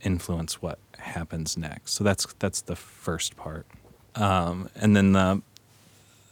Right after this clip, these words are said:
the second is, in all of the post, or most of the post-resurrection accounts in the Gospels, Jesus does the mundane things with the disciples.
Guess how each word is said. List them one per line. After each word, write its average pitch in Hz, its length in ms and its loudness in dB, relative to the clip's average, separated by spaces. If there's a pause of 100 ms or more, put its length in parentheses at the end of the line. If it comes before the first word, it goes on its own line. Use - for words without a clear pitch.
the 104 140 2
second 113 500 4
is, 95 580 0
in 104 380 2 (420)
all 135 220 4
of 135 80 0
the 123 80 0
post, - 380 0 (100)
or 101 120 -4 (100)
most 117 400 4
of 92 120 0
the - 60 -6
post-resurrection 92 920 -2
accounts 87 540 -6
in 87 80 -4
the 85 80 -6
Gospels, 87 760 -2 (680)
Jesus 123 500 4
does 107 360 2
the 95 120 0
mundane 95 800 2
things 85 380 -8
with 80 140 -12
the - 80 -12
disciples. - 840 -14